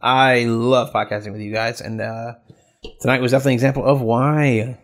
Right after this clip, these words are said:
Definitely the, boy, the beginning of the show sure kinda was a train wreck. But, uh, it's a beautiful, it's like a,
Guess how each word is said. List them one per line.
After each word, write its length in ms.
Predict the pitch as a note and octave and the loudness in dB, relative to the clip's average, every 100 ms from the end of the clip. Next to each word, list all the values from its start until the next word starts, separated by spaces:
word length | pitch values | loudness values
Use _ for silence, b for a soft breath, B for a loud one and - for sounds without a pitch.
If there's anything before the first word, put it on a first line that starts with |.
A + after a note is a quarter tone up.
| _ - | _ -8
Definitely 320 | C3 C3+ C3 | -4 -2 2
the, 280 | A#2 A2 B2 | 2 0 -2
boy, 180 | C3 C#3 | 2 2
the 80 | A#2+ | 2
beginning 240 | C3 C3+ | 0 0
of 40 | B2+ | 0
the 60 | |
show 180 | - C3+ | 2 2
sure 220 | - C#3 | 2 -4
kinda 240 | - C3+ C3+ | -2 0 0
was 100 | C3+ | -2
a 60 | |
train 260 | - C3+ B2+ | -4 -2 -2
wreck. 260 | G#2+ - _ _ _ | -6 -10 _ _ _
But, 300 | A2+ A2 - | -6 -6 -6
uh, 320 | A#2 A2 G#2 G2 b b b | -4 -2 -4 -6 b b b
it's 160 | - C#3 | -16 -2
a 200 | C#3+ C3 A#2 | 0 0 -4
beautiful, 540 | D3 E3 G3+ E3+ D#3 C3+ | -2 2 4 4 2 2
it's 180 | F3 A#3+ | 2 4
like 140 | B3 | 4
a, 140 | A#3 | 2